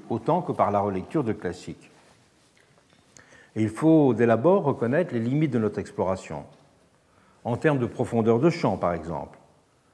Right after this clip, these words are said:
Nous avons, la plupart du temps, pris en compte certains aspects seulement, des régimes étudiés en fonction du fil de notre interrogation. Et bien d'autres exemples qui auraient pu nourrir l'investigation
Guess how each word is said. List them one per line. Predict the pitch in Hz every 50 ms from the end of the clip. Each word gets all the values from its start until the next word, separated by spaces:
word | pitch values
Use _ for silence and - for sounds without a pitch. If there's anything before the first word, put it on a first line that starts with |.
| _ _ _ _ _ _ _ _ _ _ -
Nous | 110 104 101
avons, | 110 110 110 139 175 175
la | 139 117
plupart | - 117 107 - 113 95 85
du | 104 104
temps, | 98 - 160 165 175 196 196 - - - - - - - - - _ _ _ -
pris | - 135 127 120
en | 107 110
compte | 107 - 165 170 185 196 202 185 196 -
certains | - - - 151 - - 156 139 120 165
aspects | 185 185 - - 180 139
seulement, | 107 - 117 104 98 92 90 85 78 76 - - _ - - - - - _ _ _ - -
des | 104 113 117
régimes | 110 127 120 101 123 131 135 127 117 110 - - -
étudiés | 117 110 - - 147 127 113 117 120 110 92 85 - - - - - - - _ _ _ -
en | 98 92
fonction | - - 113 107 - - 147 151 139
du | 113 101
fil | - - - 165 131
de | 120
notre | 110 110 104 - -
interrogation. | 113 - - 98 104 101 110 110 107 - - 101 90 85 - - - - _ _ _ _ _ _ - - - - - _ -
Et | 127 113 92
bien | 110 117 117
d'autres | 113 127 127 123 - 101 95 104
exemples | 120 120 170 214 147 110 92 -
qui | - 110
auraient | 104 107 101
pu | - 139 131
nourrir | 127 131 131 135 127 107 98
l'investigation | 101 107 104 110 104 - - 104 95 98 95 98 - - 156 160 185 196 190